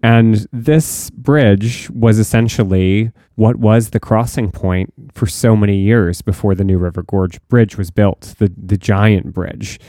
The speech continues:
which is insane considering how that bridge that we crossed, that's now a major highway, like, feeds into it,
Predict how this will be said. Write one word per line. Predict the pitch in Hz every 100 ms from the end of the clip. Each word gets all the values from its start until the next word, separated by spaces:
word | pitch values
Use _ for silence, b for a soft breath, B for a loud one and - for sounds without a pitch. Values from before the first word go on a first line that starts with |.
| b b
which | -
is | 131 - - _
insane | 131 117 - 180 127 90 90 90 92
considering | - 107 - 120 101 95 92 92 90 87 b b _ -
how | - 131 127 127 120 110
that | 104 -
bridge | 107 113 151 98 90 -
that | - -
we | 101 98
crossed, | - 143 175 139
that's | - - -
now | - 107 104 107 110
a | 95
major | 98 95 95
highway, | - 120 165 95 87 90 90 101 - -
like, | 104 87 - _ _ _ 113 104
feeds | - 123 107
into | 110 170 - 85
it, | 85 90